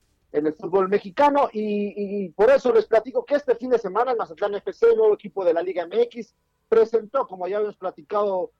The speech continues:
a, con antelación, a Juan Francisco Palencia como director técnico para la Apertura dos mil veinte en una conferencia de prensa virtual. Palencia dijo que llegó para quedarse en el equipo sinalo-, sinaloense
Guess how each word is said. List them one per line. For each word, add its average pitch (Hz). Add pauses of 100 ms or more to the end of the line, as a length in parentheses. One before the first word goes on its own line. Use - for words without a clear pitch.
(160)
a, 165
con 170
antelación, 196
a 196
Juan 202
Francisco 220
Palencia 254
como 202
director 190
técnico 262
para 190
la 185
Apertura 226
dos 196
mil 240
veinte 302
en 190
una 233
conferencia 196
de 185
prensa 208
virtual. 247 (380)
Palencia 254
dijo 269
que 220
llegó 208
para 233
quedarse 233
en 214
el 202
equipo 233
sinalo-, 196 (100)
sinaloense 220